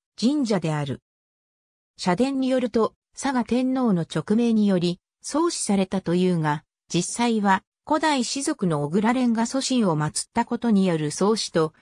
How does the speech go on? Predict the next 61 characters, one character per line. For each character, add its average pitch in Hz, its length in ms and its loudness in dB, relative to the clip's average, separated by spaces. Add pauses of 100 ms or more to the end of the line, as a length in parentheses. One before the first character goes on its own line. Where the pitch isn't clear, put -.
(140)
考 226 360 -2
え 240 120 0
ら 220 140 2
れ 202 140 0
る。 143 160 -6 (720)
小 165 120 0
倉 262 240 0
蓮 247 300 2
は、 214 220 2 (200)
新 294 280 -4
専 302 240 -4
制 277 240 0
史 269 180 -4
録 269 280 -4
神 262 260 -2
別 247 300 0
に 165 140 2
記 - 120 -10
載 277 280 -2
さ 277 160 -4
れ 254 100 0
て 247 120 0
い 233 100 0
る 220 80 -4
古 214 160 -4
代、 170 260 0 (220)
士 285 240 -2
族 277 260 -2
で 160 160 0
あ 147 100 -2
る。 147 180 -8 (500)
平 302 340 2
安 302 240 -4
末 302 80 -2 (100)
期 233 140 0
に、 185 220 0 (200)
藤 202 340 -2
原 302 260 2
氏 240 160 0
の 202 100 2
祀 185 320 0
る 262 100 -2
と 233 120 -6
こ 233 140 -2
ろ 226 100 -2
と 208 120 -2
な 175 140 0
り、 160 180 -4 (240)
春 277 300 -2
日 285 140 0
系 277 240 0
の 254 160 -2
神 320 240 0
社 233 120 0
と 175 140 -2
な 170 140 2
り、 156 180 -4 (240)
近 302 240 -2
世 214 260 0
ま 175 140 2
で 160 220 -2